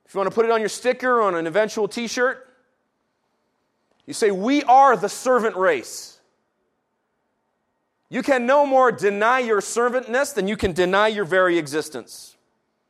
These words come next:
And yet most of humanity spend most of their time doing everything they can to ascend God's throne to rule and reign in his place,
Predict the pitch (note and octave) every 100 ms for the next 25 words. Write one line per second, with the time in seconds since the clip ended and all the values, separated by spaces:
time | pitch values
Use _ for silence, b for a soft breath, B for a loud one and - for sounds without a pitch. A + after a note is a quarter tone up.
0 | _ _ _ _ _ _ _ _ _ _
1 | _ _ _ _ - G3+ G#3 F#3 A3 C#4
2 | C#4 C4 B3+ A#3 A3+ A#3+ A#3+ G#3+ G#3+ G3+
3 | G#3 B3 C4+ B3+ A3 G#3 G#3+ G#3 A3 G3+
4 | G3+ G3+ C4+ A#3+ C#4 G#3 A3+ G3 F#3 F3
5 | F3 F#3 F#3+ B B - F#3 - A#3 C#4
6 | B3+ A#3 A#3 - A3 A3+ A3+ F#3+ E3+ A3+
7 | B3+ A#3 G#3 G#3 G3+ F3+ - E3 C#3 G#2+
8 | - -